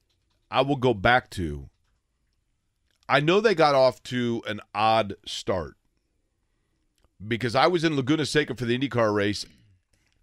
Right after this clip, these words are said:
and I remember going down to the T V compound to get keys to a golf cart to go up to my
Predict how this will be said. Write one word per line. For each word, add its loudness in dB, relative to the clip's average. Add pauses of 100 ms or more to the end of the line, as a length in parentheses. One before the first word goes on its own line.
(720)
and -4
I -2
remember 0
going 0
down 0
to -10
the -8
T -6
V -4
compound -2
to -4
get -4 (500)
keys -8
to -4
a -4
golf -2
cart -4
to -12
go -2
up -6
to -10
my -4